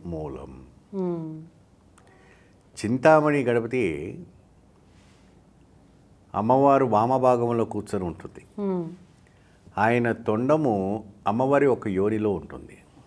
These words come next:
Speaker 1: కాబట్టి వాళ్ళు తంత్రశాస్త్రంలో విశేషంగా అమ్మ, ఆ వినాయకుడికి పూజ చేస్తారు.
Speaker 2: మ్మ్.
Speaker 1: ఇది దక్షిణ భారతములో మధురైలో ఉన్నటువంటి మీనాక్షి యొక్క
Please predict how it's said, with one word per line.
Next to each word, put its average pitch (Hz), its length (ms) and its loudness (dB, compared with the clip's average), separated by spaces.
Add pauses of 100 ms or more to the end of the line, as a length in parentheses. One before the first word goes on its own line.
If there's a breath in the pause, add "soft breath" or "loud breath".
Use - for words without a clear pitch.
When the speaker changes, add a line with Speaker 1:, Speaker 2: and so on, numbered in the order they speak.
(1400 soft breath)
Speaker 1:
కాబట్టి 123 420 2
వాళ్ళు 135 440 2
తంత్రశాస్త్రంలో 107 1160 -4
విశేషంగా 120 720 -6
అమ్మ, 90 200 -4 (140)
ఆ 98 280 0
వినాయకుడికి 98 680 -4 (140)
పూజ 104 160 -2
చేస్తారు. - 800 -12
Speaker 2:
మ్మ్. 165 400 -6 (1000 soft breath)
Speaker 1:
ఇది 143 260 4
దక్షిణ 147 520 2
భారతములో 117 1200 2 (1120 soft breath)
మధురైలో 147 540 6
ఉన్నటువంటి 131 540 0
మీనాక్షి 120 640 0
యొక్క 101 380 -2